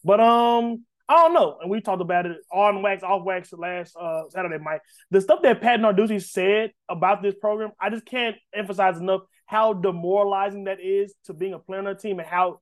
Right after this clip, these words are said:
little the faith is. And I think we talk about the offensive and defensive lines. That's, um, that's where that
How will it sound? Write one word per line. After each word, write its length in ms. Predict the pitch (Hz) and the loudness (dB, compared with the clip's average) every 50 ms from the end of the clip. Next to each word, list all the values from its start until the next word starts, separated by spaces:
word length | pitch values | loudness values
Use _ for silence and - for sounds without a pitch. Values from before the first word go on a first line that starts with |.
| - | -2
little 340 | 175 190 208 208 208 196 175 | 2 4 4 6 4 2 2
the 140 | 175 180 170 | 0 -4 -4
faith 300 | - 170 180 196 190 202 | -4 -4 -4 -4 -4 -4
is. 220 | 214 214 202 - _ _ _ _ _ _ _ _ - | -6 -6 -8 -10 _ _ _ _ _ _ _ _ -6
And 100 | 175 170 | -6 -4
I 120 | 175 175 | -4 -2
think 220 | 214 214 208 196 - 165 | -2 -2 -2 -2 -6 -8
we 160 | 185 202 202 | -8 -6 -4
talk 160 | - 214 202 | -2 -2 0
about 160 | 185 185 185 170 | 0 0 -4 -4
the 100 | 156 143 | -4 -4
offensive 380 | 160 185 190 180 202 180 160 | -2 -2 -2 -4 -6 -10 -10
and 80 | 147 151 | -8 -8
defensive 340 | 185 202 196 185 170 151 151 | -8 -8 -8 -8 -10 -10 -10
lines. 400 | 151 151 151 151 147 - _ _ _ _ _ _ _ _ - | -10 -10 -10 -10 -12 -14 _ _ _ _ _ _ _ _ -2
That's, 260 | 151 170 196 - - | 0 0 0 0 -2
um, 400 | 175 170 170 170 165 165 160 147 143 | -2 0 2 2 2 0 -2 -4 -2
that's 220 | 170 196 202 202 | 0 0 0 2
where 140 | 190 185 180 | 2 0 0
that 240 | 170 175 170 165 | 0 0 -2 -2